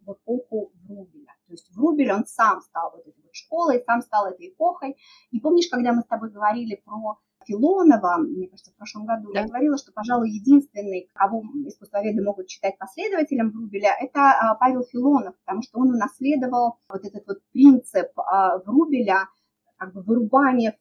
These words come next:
Speaker 1: формы карандашом, кристаллообразной формы.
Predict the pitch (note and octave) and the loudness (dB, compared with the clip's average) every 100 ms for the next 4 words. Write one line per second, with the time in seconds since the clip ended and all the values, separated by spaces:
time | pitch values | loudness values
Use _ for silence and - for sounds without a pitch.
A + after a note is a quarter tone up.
0 | - C#4 A#3 F#3 E3+ - F#3+ G3 G3+ - | 0 4 4 2 -4 -10 -8 -4 -4 -4
1 | - G3+ E3 D#3+ A3+ G3+ G3+ G3+ G#3+ G3 | -6 -6 -8 -12 -8 -2 0 2 0 0
2 | G3+ - D#4+ C#4 G#3 | -4 -2 0 0 -2